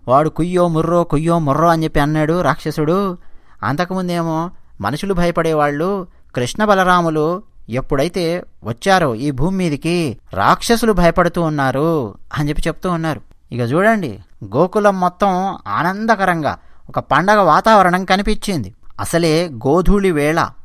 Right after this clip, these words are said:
అంటే గోవులు తమ తమ ఇళ్లకు వచ్చే వేళ. శ్రీకృష్ణుని మీద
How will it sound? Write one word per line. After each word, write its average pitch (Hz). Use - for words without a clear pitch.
అంటే 208
గోవులు 175
తమ 139
తమ 147
ఇళ్లకు 180
వచ్చే 175
వేళ. 135
శ్రీకృష్ణుని 170
మీద 165